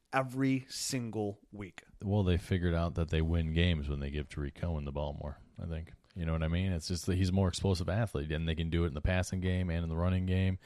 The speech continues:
Speaker 2: He's another one of those guys, speaking of Jordan Howard, that's just, he's limited, man, 'cause he doesn't catch the ball that well. So the off-, it, you're tipping your hand, and all, nowadays these offensive coordinators don't like to be able to, you know, they don't like to tip their hands,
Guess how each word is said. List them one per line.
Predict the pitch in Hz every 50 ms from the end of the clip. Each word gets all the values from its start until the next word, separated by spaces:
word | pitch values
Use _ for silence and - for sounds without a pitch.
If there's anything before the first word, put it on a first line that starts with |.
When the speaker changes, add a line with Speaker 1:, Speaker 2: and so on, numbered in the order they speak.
| - - - - - - - - - _ _ _ _ _ _ _ _ _ -
Speaker 2:
He's | - 98 95
another | 110 104 107 113 120 117
one | 117 117
of | 110
those | 107 104 92
guys, | 92 104 98 107 113 107 95 90 - - - - - - _ _ _ _ _ _ _ _ _ - - - - _ _ - - 107 113 -
speaking | - - 104 120 92 98
of | 95 85
Jordan | 78 95 95 90 82 78
Howard, | 107 120 127 117 95
that's | 87 85 -
just, | - 87 - - - -
he's | - 87 92 80
limited, | 85 107 156 175 156 87 69 67
man, | 69 71 73 80
'cause | 82 92 85
he | 80
doesn't | 80 90 95 101 98
catch | 107 117 107 -
the | -
ball | 98 110 143 165 160
that | 95 67 52
well. | 52 55 53 -
So | - - 90 90 87 - - _ - - _ - 50 53 62 - _ -
the | 92 101
off-, | 76 82 101 107 - -
it, | - 107 113 - -
you're | 110 110 104
tipping | - - 156 - - 160
your | 147 139 120
hand, | 131 160 170 143 82 71 80 - -
and | 85 90 98 104 - -
all, | 104 104 110 131 -
nowadays | 110 107 101 117 120 139 151 135 127 127 107
these | 104 107 98
offensive | 110 110 104 107 101 95 92
coordinators | - 104 107 104 90 82 73 73
don't | 78 80 92 65
like | 73 85 85 80
to | 82
be | 80
able | 78 76 71
to, | 73 69 - -
you | 80 80
know, | 78 71
they | 65 73 80
don't | 80 87 85
like | 82 92 90
to | - 82
tip | - - 90 85
their | - 85 82
hands, | 82 80 78 78 78 76